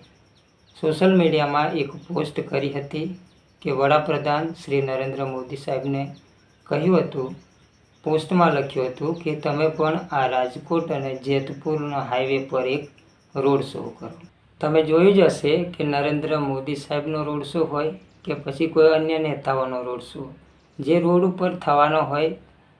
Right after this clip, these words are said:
તેની પહેલાં જ તે રોડની કામગીરી ઇમરજન્સીમાં તાત્કાલિક ધોરણે કરી દેવામાં આવે છે.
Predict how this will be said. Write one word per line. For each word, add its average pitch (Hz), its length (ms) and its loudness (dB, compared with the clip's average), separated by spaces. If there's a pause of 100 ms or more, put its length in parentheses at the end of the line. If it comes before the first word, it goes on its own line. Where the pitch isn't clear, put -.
(120)
તેની 151 220 0
પહેલાં 156 560 4
જ - 40 -10 (460)
તે 151 120 0
રોડની 143 320 -2
કામગીરી 139 680 -2 (160)
ઇમરજન્સીમાં 156 920 2
તાત્કાલિક 131 600 -2
ધોરણે 127 540 -6 (340)
કરી 139 240 2
દેવામાં 117 500 -4
આવે 117 140 -12
છે. 120 280 -14